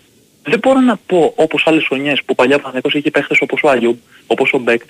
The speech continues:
όπως ο Μακέντα που κάποιες φορές δεν βλεπότανε, που έλεγες "θέλω να τους διώξω".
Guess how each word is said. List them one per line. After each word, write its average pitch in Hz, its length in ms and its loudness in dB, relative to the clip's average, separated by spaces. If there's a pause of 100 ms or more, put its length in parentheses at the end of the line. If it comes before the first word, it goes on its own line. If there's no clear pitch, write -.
(300)
όπως - 320 -2
ο 143 60 0
Μακέντα 139 500 0
που 131 240 -4
κάποιες - 240 -2
φορές 131 140 0
δεν 135 100 0
βλεπότανε, 113 500 0 (520)
που - 180 2
έλεγες 170 400 0 (220)
"θέλω 143 180 0
να 127 120 -2
τους 107 140 -10
διώξω". - 360 -8